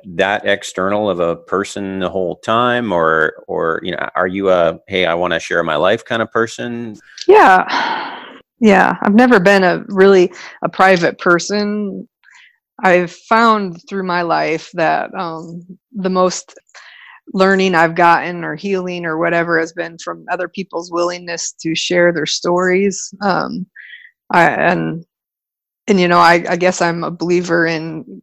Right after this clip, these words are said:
Speaker 2: giving what you want or whatever. I, and people's vulnerability is, is, um, helpful to me. And so I, I've always been, I just, I've always been pretty willing to share my life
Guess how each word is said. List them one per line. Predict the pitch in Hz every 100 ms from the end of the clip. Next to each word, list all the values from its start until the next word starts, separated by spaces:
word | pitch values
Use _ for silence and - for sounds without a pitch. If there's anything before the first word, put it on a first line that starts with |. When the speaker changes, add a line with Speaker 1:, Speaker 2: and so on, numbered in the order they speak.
| 208
Speaker 2:
giving | 180 175 175 175
what | 165 -
you | 180 160 156 180 170 _ _ _ _ - 202
want | 170 165 175 196 196
or | 185 160 165
whatever. | 175 175 170 180 175
I, | 175 175
and | 185 156 - _ _ _ - - _ 254 -
people's | 208 202 165
vulnerability | 160 180 180 156 160 165 170 156 143 156 165 190
is, | 202 170 175 - - _ _ -
is, | 190 180 185
um, | 160 147 127 156 180 170 _ _ _ - -
helpful | 190 190 214 208
to | 220
me. | 226 233 240 233 _ _ _ _
And | 208
so | 170 185 175 170 160 - _ _ -
I, | 202 170
I've | 196 196
always | 226 196
been, | 170 170
I | 190
just, | 180 - 180
I've | 175
always | 170 175 170 175
been | 170 165 160 -
pretty | 180 160 160 _ _ _
willing | 185 170 175
to | 165
share | 165 - 175 175
my | 160 165 170
life | 180 180 175 -